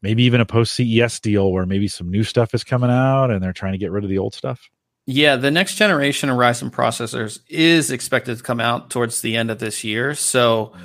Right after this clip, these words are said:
Speaker 1: Mm.
Speaker 2: um, a lot of that stuff will be going, and it has been going down in price anyways. Um, like when he got a Black, I mean, Black Friday, there were some amazing, uh, A M D deals, and the processors are very well priced, I would say right now too.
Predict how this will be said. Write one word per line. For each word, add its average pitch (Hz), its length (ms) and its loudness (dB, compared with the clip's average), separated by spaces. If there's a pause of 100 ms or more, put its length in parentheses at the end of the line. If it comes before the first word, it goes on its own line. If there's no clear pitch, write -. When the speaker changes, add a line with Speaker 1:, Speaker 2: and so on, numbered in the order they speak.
(460)
Speaker 1:
Mm. - 60 -2
Speaker 2:
um, 107 480 0
a 113 80 0
lot 120 240 2
of 117 60 -2
that 117 120 -2
stuff - 220 -6
will 120 60 -8
be 120 100 -4
going, 120 180 -4
and 165 100 2
it 175 100 4
has 156 220 2
been 131 140 -2
going 123 240 0
down 120 200 2
in 117 80 -2
price 113 280 -2
anyways. 110 480 -4 (200)
Um, 107 420 -6 (140)
like 120 160 -6
when 117 100 -4
he 123 100 0
got 120 160 4
a 113 100 2
Black, 113 340 0
I 123 80 0
mean, 120 140 0
Black 117 240 0
Friday, 117 220 0
there 110 120 -2
were 110 60 -4
some 117 200 -6
amazing, 113 760 -2 (480)
uh, 113 320 2
A 123 160 -2
M 117 140 0
D 113 160 -6
deals, 113 540 -4
and 113 120 -4
the 107 60 -4
processors 127 840 0
are 117 140 0
very 113 380 2
well 104 240 -2
priced, 110 440 -4
I 107 80 2
would 107 140 -2
say 113 180 -4
right 104 240 -2
now 113 200 -6
too. 117 400 -2